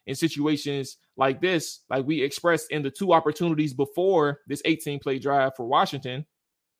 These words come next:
How about you give your offense a chance to stay on the field a-, as opposed to punting and trusting your defense? Because it's a conservative nature, right? There's nothing wrong with being conservative, but when you're too conservative to the point where you think that that has to be your identity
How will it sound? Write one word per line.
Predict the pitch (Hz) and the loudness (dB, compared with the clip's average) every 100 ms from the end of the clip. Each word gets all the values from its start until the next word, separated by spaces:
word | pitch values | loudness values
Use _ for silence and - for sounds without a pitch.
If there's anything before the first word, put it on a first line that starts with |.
| _ _ _ _ _ _ - | _ _ _ _ _ _ 2
How | 190 | 6
about | 185 185 | 6 4
you | 185 | 2
give | 180 160 | 0 2
your | 165 | 4
offense | 165 180 160 147 | 4 2 -2 -4
a | |
chance | 143 160 151 | -4 -4 -4
to | 147 | -6
stay | 143 151 | -4 -2
on | 147 143 | -2 -2
the | 135 | -6
field | - 202 156 127 - _ _ _ | -8 -2 0 -2 -8 _ _ _
a-, | 143 - | -4 2
as | 165 151 | 2 2
opposed | - 156 147 | 0 0 -2
to | 135 | -6
punting | - 185 160 135 | -2 0 0 -4
and | 127 | -4
trusting | 160 160 131 | -6 -6 -8
your | 123 | -8
defense? | 147 180 147 135 | -6 -6 -6 -8
Because | - - 139 123 - _ _ _ | -8 -4 -2 -2 -6 _ _ _
it's | - 240 | -4 -4
a | 220 | -4
conservative | 180 151 208 226 185 160 | -4 -2 2 2 2 0
nature, | 170 190 143 | 0 -2 0
right? | 139 160 - | 0 0 2
There's | 190 208 - | 2 2 0
nothing | 175 202 208 | -2 0 0
wrong | 190 180 | 0 0
with | 156 | 0
being | 160 143 | 0 -2
conservative, | 123 170 165 151 156 127 | -2 0 2 2 -2 0
but | 135 | -2
when | 139 143 | -2 -2
you're | 185 175 | 0 0
too | - 208 | -2 -4
conservative | 180 196 185 185 175 170 | -2 0 2 2 2 0
to | 151 | -2
the | 139 | 0
point | 180 165 143 | 0 2 0
where | 139 | -2
you | 175 | -2
think | 180 175 | -2 0
that | 151 143 - | 0 0 2
that | 165 156 | 2 2
has | - 156 170 | 4 4 4
to | 160 | 0
be | 160 | -4
your | 151 151 135 | -2 -2 0
identity | 139 135 160 156 165 | -2 -2 -4 -6 -10